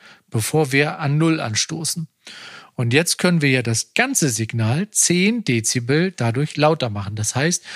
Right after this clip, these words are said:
die ganz leise Stelle, die wir kaum gehört haben, ist jetzt zehn Dezibel lauter geworden und wir nehmen sie wahr.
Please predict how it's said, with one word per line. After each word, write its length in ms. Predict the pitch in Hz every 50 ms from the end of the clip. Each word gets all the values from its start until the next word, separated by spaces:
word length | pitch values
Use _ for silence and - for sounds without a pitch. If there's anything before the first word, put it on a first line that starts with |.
| - - -
die 100 | - 147
ganz 300 | 147 170 175 175 175 -
leise 640 | 175 170 - 196 220 214 170 147 135 123 131 170 - _
Stelle, 520 | - - - - 127 113 110 123 165 226
die 200 | - - 139 127
wir 100 | 131 135
kaum 360 | - - - - 214 226 233
gehört 320 | 202 208 202 196 190 175 -
haben, 280 | 127 120 123 156 226 - _ _ - - - - - - _
ist 240 | - 131 - -
jetzt 380 | 139 139 147 170 - - - - _ - - _ _ _ _
zehn 440 | - - - 156 151 160 170 180 165
Dezibel 580 | - 139 143 143 - - 135 131 147 147 147
lauter 400 | 156 165 147 147 180 175 165 127
geworden 400 | 107 107 95 98 98 104 107 131
und 220 | 160 139 113 113 120
wir 220 | 123 127 135 160
nehmen 280 | 156 131 127 135 139 139
sie 220 | 131 131 127 117
wahr. 260 | 120 117 107 98 98